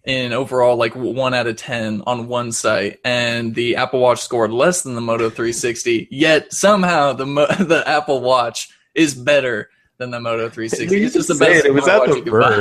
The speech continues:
Speaker 2: Verge. It's kind of been all over.
Speaker 1: Yeah.
Speaker 2: And so the Ver-, the,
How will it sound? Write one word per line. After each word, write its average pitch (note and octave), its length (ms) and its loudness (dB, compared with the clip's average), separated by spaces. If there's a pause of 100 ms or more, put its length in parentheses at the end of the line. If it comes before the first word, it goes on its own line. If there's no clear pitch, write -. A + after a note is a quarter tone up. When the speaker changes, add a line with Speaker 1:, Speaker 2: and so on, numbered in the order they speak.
Speaker 2:
Verge. A2 160 -6
It's B2+ 180 -4
kind D#3 220 -2
of C3+ 80 -2
been A#2+ 120 -2
all G#2 200 -2
over. G#2 200 -2 (440)
Speaker 1:
Yeah. F2 100 -6
Speaker 2:
And C3 100 0
so D3 120 -4
the C#3 80 0
Ver-, B2+ 280 -2 (120)
the, - 240 -8